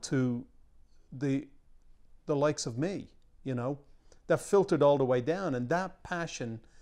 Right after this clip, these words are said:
is so palpable that every day, no matter how tired you are, when you show up at that set, that heightened imagination creation that you're making, you just are in, you're just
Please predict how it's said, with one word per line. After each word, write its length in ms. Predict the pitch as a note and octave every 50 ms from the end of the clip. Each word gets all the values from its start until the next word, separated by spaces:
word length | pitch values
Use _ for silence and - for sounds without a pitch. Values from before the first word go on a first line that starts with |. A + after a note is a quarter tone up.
| - - - - -
is 240 | D3 D3 C#3 -
so 220 | - - - F3+ E3
palpable 680 | - - - - D#3+ E3 E3 - F3 B2+ A#2 B2+ A#2+ A#2+
that 240 | B2+ A#2 A2 - -
every 300 | - F3+ G3+ F#3 G3+ F#3+
day, 320 | C#3 D3+ D3+ D3+ D3 C3+
no 100 | A#2+ B2+
matter 220 | C3+ D#3+ E3+ E3+ D#3+
how 220 | C#3 - F#3 F#3
tired 540 | F3+ - - D#3+ D#3+ E3 F3+ F#3 F3 C#3+ A2
you 180 | A2 A2 G#2 G2+
are, 280 | F#2 F#2 G2 A2 B2+ - - - - - - - - -
when 140 | - C3+ C3+
you 100 | D#3 F#3
show 400 | E3+ - - - F3+ F3 E3 E3
up 300 | D#3+ C#3+ A#2 A2 - - - - - - - - - -
at 160 | A#2+ A#2 -
that 220 | - D#3 D3+ C#3+ -
set, 480 | - - - E3+ C#3 A2 F#2+ - - - _ _ - - - - _
that 300 | - C#3+ C3+ - - - - - - - - - -
heightened 420 | - - - D#3+ D#3+ - D3+ C#3+ C#3
imagination 720 | C3+ C#3 C#3+ C#3+ C3+ A#2+ C3+ C3+ C3+ C#3 C3+ - - B2+
creation 580 | A2+ - - C3+ C3 C3+ C#3 D3+ - - - C3
that 160 | B2 B2 -
you're 80 | A#2 A#2+
making, 520 | A#2 B2+ C#3+ D3 C#3+ - - A2 G2+ G2+ - - - - - - _ - -
you 140 | C#3+ C#3+
just 300 | B2+ A#2 D3+ D#3+ C#3+ -
are 120 | E3 C#3+ C3+
in, 240 | C3 B2 A#2+ A2 - - _ _ - - -
you're 240 | - D#3 D#3 C#3+ B2 F3+
just 180 | E3 - -